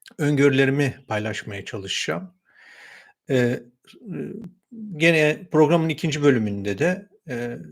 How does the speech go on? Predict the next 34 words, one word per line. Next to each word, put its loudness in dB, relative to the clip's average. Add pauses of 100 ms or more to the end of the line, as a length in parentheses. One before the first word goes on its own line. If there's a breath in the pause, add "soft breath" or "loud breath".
(340)
Türkiye'yi 4
bu 0
iş -8
nasıl -4
etkiler, -2
Erdoğan'ın 2
politikası -2
nasıl -8
olur? -6 (140)
Bunlara 0
bir -4
yanıt -2
vermeye -2
çalışacağım. -4
Ara 6
sıra 0 (360 loud breath)
chatten, 0
e, -2
sorularınız -2
olursa -4
onları 0
da 2
yanıtlayacağım, -4
yanıtlamaya -2
çalışacağım. -2 (360 loud breath)
E, -12
sosyal 4
medyada, 2 (100)
e, -2
bana, -2
e, -4
X -8
ve 0
Facebook -2